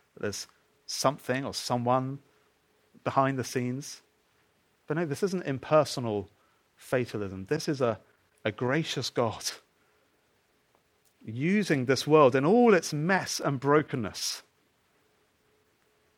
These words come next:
ultimately somehow weaving all the threads together to bring us to Jesus.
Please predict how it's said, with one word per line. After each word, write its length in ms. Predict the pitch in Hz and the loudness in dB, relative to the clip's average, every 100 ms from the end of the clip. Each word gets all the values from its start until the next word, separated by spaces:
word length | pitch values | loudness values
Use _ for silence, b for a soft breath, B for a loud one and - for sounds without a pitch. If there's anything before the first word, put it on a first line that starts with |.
| _ - | _ -6
ultimately 420 | 160 165 160 120 | -4 -2 -4 -4
somehow 600 | - - 170 175 123 113 | -6 0 2 2 2 0
weaving 420 | 107 131 156 143 139 | 2 2 2 2 2
all 160 | 156 | 2
the 100 | 160 | 2
threads 400 | - 160 147 - | 0 0 0 -2
together 520 | - 127 110 92 107 - _ _ _ _ _ _ _ _ _ _ _ _ | -4 -2 0 -2 -6 -10 _ _ _ _ _ _ _ _ _ _ _ _
to 100 | - | -14
bring 320 | 107 113 123 127 | -10 -4 -2 -2
us 200 | 120 - | -4 -8
to 120 | 110 | -10
Jesus. 720 | 101 117 104 87 - - | -6 -6 -6 -8 -10 -10